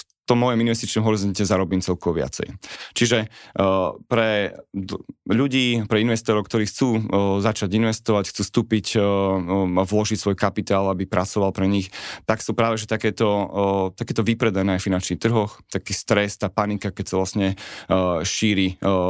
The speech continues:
m, po ši-, šíri finančným trhom, sú výborné v, príležitosti na to, aby do toho trhu vstúpili. Čiže, eh, z toho treba brať, že aj napriek tomu, že, že niektorí americkí vko-, investori v, napríklad z tej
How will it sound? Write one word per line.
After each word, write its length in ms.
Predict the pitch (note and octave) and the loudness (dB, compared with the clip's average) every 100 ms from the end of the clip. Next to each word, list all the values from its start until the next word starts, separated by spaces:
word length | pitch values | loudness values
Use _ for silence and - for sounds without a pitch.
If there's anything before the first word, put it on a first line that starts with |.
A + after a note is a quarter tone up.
| F#2 D#2+ F2+ | 0 0 -2
m, 320 | E2 F#2 E2+ - - _ _ _ _ _ | -2 -2 -2 -6 -16 _ _ _ _ _
po 600 | A2 G2+ G2 G2 F#2+ G2 | 2 2 2 2 0 0
ši-, 240 | - - F#2 | -2 -2 0
šíri 320 | - A2 G#2+ | 0 0 0
finančným 480 | G#2+ G2+ - G#2 G2 | 0 0 0 0 0
trhom, 240 | A2+ G#2+ - - | 0 0 -4 -12
sú 240 | - - A2+ | -4 -2 2
výborné 400 | C3+ B2 A2+ G2+ | 2 2 0 0
v, 120 | G2+ G2+ G2+ G2 G2 F#2+ | 0 2 2 2 2 0
príležitosti 480 | A2 G2+ - G2 G2 | 0 0 -2 -4 0
na 160 | F#2+ G2+ | 0 0
to, 80 | |
aby 160 | F#2 F2 | -2 -2
do 80 | F2+ | -4
toho 160 | E2+ | -4
trhu 200 | - F2+ | -2 -2
vstúpili. 520 | F2 - F2 - - G2 - - - - | -2 -2 -2 -2 -6 -8 -12 -16 -16 -10
Čiže, 480 | - A2 G#2+ G2+ - | -2 2 2 2 0
eh, 560 | G2+ G2+ G2 G2 F#2+ G2 C#2+ | 0 0 2 2 2 0 -4
z 120 | F#2+ - - | -8 -4 0
toho 400 | A2 F#2 E2 - _ _ | 0 0 -6 -8 _ _
treba 320 | - B2+ B2 G#2 | -2 0 0 -2
brať, 880 | G2 F#2 - G#2+ A2 A2+ - G#2+ G2+ | -6 -12 -2 0 2 0 -4 -2 0
že 160 | G2+ G2 | 2 2
aj 160 | G#2 | 2
napriek 320 | G#2+ A2 A2 | 0 -2 -2
tomu, 240 | - A2+ G#2+ | 0 0 2
že, 240 | G#2+ G#2 - - - | 2 0 -6 -18 -4
že 160 | A2 | 0
niektorí 400 | A2 A2+ A#2+ G#2+ | 2 2 0 2
americkí 480 | G2 G#2+ G#2+ - A2 | 2 2 0 -2 -4
vko-, 720 | - G#2 G#2 G2+ G2+ G2+ G2+ | 0 2 2 2 2 2 2
investori 560 | G2 A2 G#2+ A2 G#2 G2 | 2 0 0 0 2 0
v, 160 | F#2+ | 0
napríklad 400 | G2 G2 G2+ G2+ | -2 0 0 -2
z 40 | G2 | 0
tej 80 | G2+ | 0